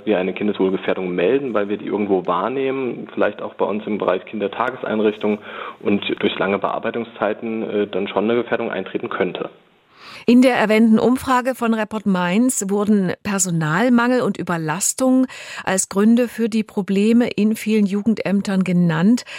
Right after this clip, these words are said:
Speaker 2: Haben Sie den Eindruck, dass das zugenommen hat, also dass der Personalmangel stärker geworden ist, auch im Raum Dresden? Wie nehmen Sie das wahr?
Speaker 1: Na, also was wir wahrnehmen können, ist, dass auch bei uns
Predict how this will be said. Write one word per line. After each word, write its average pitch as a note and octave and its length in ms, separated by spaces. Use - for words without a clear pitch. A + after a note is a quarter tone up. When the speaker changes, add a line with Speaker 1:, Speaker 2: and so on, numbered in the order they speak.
Speaker 2:
Haben F#3 200
Sie B3+ 140
den C4 140
Eindruck, B3 500
dass F#3+ 180
das G#3 140
zugenommen A#3+ 640
hat, - 220
also G3 240
dass G3 300
der F#3+ 120
Personalmangel F3+ 800
stärker G#3 420
geworden G#3+ 420
ist, - 240
auch G3+ 120
im G3 80
Raum F#3+ 240
Dresden? G#3+ 480
Wie G3+ 100
nehmen G3+ 220
Sie G#3+ 100
das G3+ 240
wahr? C#3 260
Speaker 1:
Na, A#2 180
also B2+ 240
was C#3 200
wir C3+ 180
wahrnehmen B2+ 520
können, C3 440
ist, A#2+ 240
dass G#2+ 200
auch A2 200
bei G2 120
uns C#3+ 280